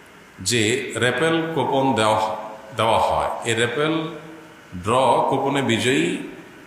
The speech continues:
প্রাপ্ত মাইক্রো ওভেন বাসায় ব্যবহার করা যাবে কিনা? যদি ব্যবহার করা না যায়, তাহলে এটা আমি এখন কি করতে পারি? আহ, এ বিষয়ে সৌদি আরব ওলামায়ে কেরামের ফতোয়া রয়েছে, আমাদের দেশের ওলামায়ে কেরামের ফতোয়া রয়েছে পরিষ্কার।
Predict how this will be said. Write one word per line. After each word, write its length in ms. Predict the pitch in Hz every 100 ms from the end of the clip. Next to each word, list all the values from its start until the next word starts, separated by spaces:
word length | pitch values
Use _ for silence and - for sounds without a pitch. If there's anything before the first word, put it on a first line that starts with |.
| - - -
প্রাপ্ত 400 | 120 - - 147
মাইক্রো 640 | 147 135 110 - - 117
ওভেন 380 | 90 117 123 92
বাসায় 320 | 98 104 131
ব্যবহার 260 | 107 101 101
করা 200 | 101 101
যাবে 240 | 87 85 82
কিনা? 140 | 87 78 - - - - - -
যদি 160 | 127 139
ব্যবহার 260 | 131 135 135
করা 140 | 131 131
না 200 | 107 104
যায়, 220 | 131 202 - - - -
তাহলে 160 | 104 107
এটা 100 | 104
আমি 140 | 101
এখন 180 | 95 98
কি 80 | 151
করতে 240 | 117 98
পারি? 200 | 82 76 67 - - - -
আহ, 240 | 90 87
এ 40 | 143
বিষয়ে 520 | 151 - 180 185 180 - - - - - - - - - -
সৌদি 300 | - 123 123
আরব 100 | 120
ওলামায়ে 260 | 113 110
কেরামের 220 | 117 120 113
ফতোয়া 320 | - - 107
রয়েছে, 300 | 95 92 -
আমাদের 200 | 87 120
দেশের 160 | 123
ওলামায়ে 240 | 120 107 101
কেরামের 200 | 104 -
ফতোয়া 200 | - 101
রয়েছে 180 | 87 98
পরিষ্কার। 420 | - 92 - 85